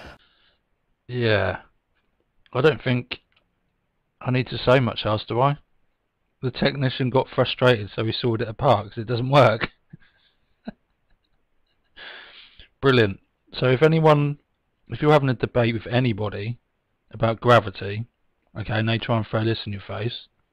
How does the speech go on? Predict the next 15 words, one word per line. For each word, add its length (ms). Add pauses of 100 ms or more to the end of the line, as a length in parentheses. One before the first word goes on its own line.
(280)
just, 240
uh, 220
send 260
them 140
to 120
this 120
video. 460 (1120)
Cavendish 480
experiment, 680 (160)
sixty 300
symbols. 580 (1400)
This 120
is 100
so, 200
s-, 420